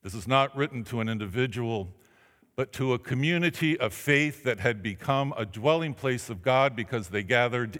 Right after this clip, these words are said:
in Christ. We are also a community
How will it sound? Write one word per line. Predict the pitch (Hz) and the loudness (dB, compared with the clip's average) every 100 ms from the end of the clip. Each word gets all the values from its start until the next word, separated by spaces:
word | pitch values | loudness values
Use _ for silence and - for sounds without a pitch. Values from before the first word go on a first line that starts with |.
| - | -2
in | 135 135 131 117 | 0 0 -2 -6
Christ. | - 123 95 87 - - - _ _ _ _ _ _ _ _ _ _ _ _ _ _ _ _ _ _ _ _ _ _ _ _ _ _ - | -6 0 0 -2 -14 -20 -20 _ _ _ _ _ _ _ _ _ _ _ _ _ _ _ _ _ _ _ _ _ _ _ _ _ _ -2
We | 139 | 4
are | 143 147 | 4 4
also | 135 139 135 - 117 107 107 | 4 2 2 -2 0 0 -6
a | 104 | -10
community | - 113 120 123 113 90 107 90 78 | -8 -4 0 0 -2 -6 -8 -8 -10